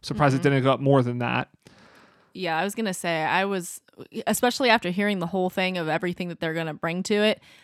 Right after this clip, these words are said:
Speaker 2: I was like, "Okay, that's fair."
Speaker 1: Yeah, I do think we'll probably see a dollar increase every year for the, just the foreseeable future. Because you have to look at, I mean, Netflix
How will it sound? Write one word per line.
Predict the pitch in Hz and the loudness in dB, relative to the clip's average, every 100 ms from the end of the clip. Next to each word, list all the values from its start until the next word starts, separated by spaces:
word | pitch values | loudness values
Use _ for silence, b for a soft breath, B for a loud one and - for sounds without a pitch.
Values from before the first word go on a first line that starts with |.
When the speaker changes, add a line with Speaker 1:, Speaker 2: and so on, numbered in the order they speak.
| b | b
Speaker 2:
I | 180 | 0
was | 190 | 2
like, | 190 - | 0 -2
"Okay, | 415 370 370 | -2 -2 -2
that's | - - | -4 -6
fair." | - 180 196 _ B B B | -2 -2 -4 _ B B B
Speaker 1:
Yeah, | 165 156 | 6 8
I | 139 185 | 8 8
do | 269 | 8
think | 262 247 226 - | 6 6 4 6
we'll | 165 | 4
probably | 143 160 165 165 | 6 8 8 8
see | - 180 | 6 6
a | 139 | 6
dollar | 135 139 143 139 139 | 6 8 10 8 6
increase | 139 135 - 135 123 - - - _ - | 2 0 0 0 0 -4 -8 -10 _ 4
every | 135 131 | 6 6
year | 123 123 120 | 2 2 0
for | 104 127 | 0 0
the, | 123 - _ _ _ | 0 -2 _ _ _
just | - 135 - - | -2 -2 -2 -6
the | 131 | -4
foreseeable | 139 123 131 123 | -4 -2 -2 -4
future. | - 120 - 135 - b | -6 -8 -8 -10 -12 b
Because | - 160 175 | 6 8 10
you | 202 | 10
have | 220 | 8
to | 202 | 8
look | 180 170 | 6 6
at, | - | 2
I | |
mean, | 147 147 | 4 6
Netflix | 185 196 - 185 - - | 4 4 4 4 4 -4